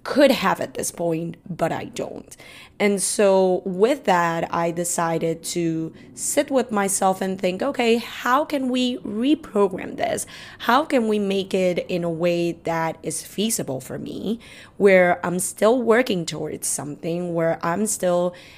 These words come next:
attaining results and achieving things, but I'm also enjoying the process. I'm also going along for the ride,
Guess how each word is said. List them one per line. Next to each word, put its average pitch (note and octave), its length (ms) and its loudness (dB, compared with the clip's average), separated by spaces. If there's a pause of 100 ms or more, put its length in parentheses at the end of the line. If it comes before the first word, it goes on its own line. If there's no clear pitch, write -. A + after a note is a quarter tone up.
(140)
attaining A3+ 680 2
results D#3+ 720 -2
and D#3+ 380 -4
achieving G#3 720 -2
things, - 600 -6 (360)
but A#3+ 120 4
I'm B3+ 80 2
also C#4 260 -2
enjoying G#3+ 720 -2
the - 100 -10
process. - 480 -6
I'm G3+ 320 -4
also F#3+ 280 -2
going A#3+ 260 -2
along G#3 300 -4
for F3+ 180 -6
the E3+ 100 -4
ride, F3 520 0